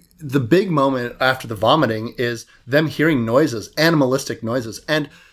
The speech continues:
the animalistic nature of, like, Nan or Nana or whatever,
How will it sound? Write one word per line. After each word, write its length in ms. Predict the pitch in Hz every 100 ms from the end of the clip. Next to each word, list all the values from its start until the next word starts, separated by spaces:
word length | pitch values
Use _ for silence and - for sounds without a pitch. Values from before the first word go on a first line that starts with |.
| _
the 140 | 160 190
animalistic 800 | 277 415 185 180 - 156 - _
nature 760 | 127 120 120 135 - 117 110 -
of, 540 | 113 107 104 101 - _ _ _ _ 98 - _ - 110 _ _
like, 200 | 110 92
Nan 420 | 95 131 131 90
or 120 | 107
Nana 520 | 110 123 135 98 92 117
or 60 |
whatever, 380 | 107 98 92 110